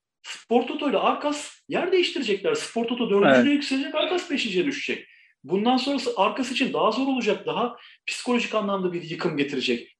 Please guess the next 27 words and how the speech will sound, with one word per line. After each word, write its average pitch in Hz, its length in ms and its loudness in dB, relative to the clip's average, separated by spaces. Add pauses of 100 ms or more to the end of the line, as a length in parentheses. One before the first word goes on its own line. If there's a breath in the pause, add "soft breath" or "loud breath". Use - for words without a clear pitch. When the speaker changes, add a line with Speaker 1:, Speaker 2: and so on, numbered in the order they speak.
Speaker 1:
Tabii 214 320 4
ki 262 120 2
her 233 80 6
şey 202 200 2
olabilir. 156 300 4
Dediğim 202 240 2
gibi 175 160 -4
yani 175 200 0
benim 202 280 0 (260 loud breath)
ömrümde 214 420 6
gördüğüm 240 360 4
en 262 100 4
çekişmeli 185 560 -2
lig 147 80 -6
oynanıyor 135 440 2
bir 131 60 -6
sezon. 196 400 -6 (340 soft breath)
E, 160 200 -4
Arkas'ın 240 600 4 (320 loud breath)
tek 269 260 2
rahatlığı 233 400 2
Fenerbahçe 240 640 0
karşısında 233 500 0
bir 349 140 6
set - 320 -2
bile 196 140 4
kazansa 185 600 0